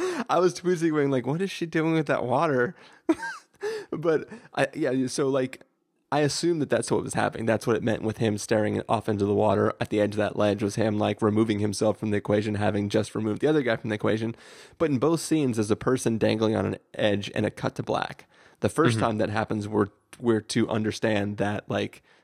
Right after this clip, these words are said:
Speaker 1: he's dead. Um, the second time that happens, naturally, you should assume the same thing. But then, just, like, for no reason, Caleb comes walking back in, and then, or not, not Caleb, uh,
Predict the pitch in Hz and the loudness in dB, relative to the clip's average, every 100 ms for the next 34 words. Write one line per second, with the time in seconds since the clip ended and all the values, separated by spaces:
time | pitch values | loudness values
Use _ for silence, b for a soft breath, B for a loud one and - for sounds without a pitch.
0 | b 120 113 131 - - - b b b | b -4 -2 -2 -4 -6 -18 b b b
1 | b - 107 98 - - - 139 b b | b -2 0 0 -2 -8 -10 -12 b b
2 | b b b _ _ _ 123 120 196 170 | b b b _ _ _ -2 0 0 0
3 | 143 113 - 117 110 107 107 101 - - | 0 0 0 -2 0 0 0 -4 -8 -14
4 | _ _ _ _ _ _ _ _ _ _ | _ _ _ _ _ _ _ _ _ _
5 | _ _ _ _ _ 139 120 135 139 135 | _ _ _ _ _ -2 0 0 -2 0
6 | 113 107 107 98 117 101 - 113 104 - | 2 2 0 0 2 2 2 0 0 0
7 | 107 101 151 127 - 123 b b b 127 | 0 0 0 0 -4 -12 b b b 0
8 | 156 156 151 147 143 151 147 - 170 170 | 4 2 2 0 0 0 0 2 2 4
9 | 151 143 139 131 123 120 117 110 110 107 | 4 4 2 2 4 4 0 0 2 2
10 | 107 107 101 104 101 101 101 101 104 110 | 0 -2 0 0 0 2 0 -2 -4 -8
11 | 117 _ _ _ _ _ _ 135 123 101 | -12 _ _ _ _ _ _ -2 0 0
12 | 110 - - 101 - - 104 131 135 | -2 0 0 0 2 2 0 0 -2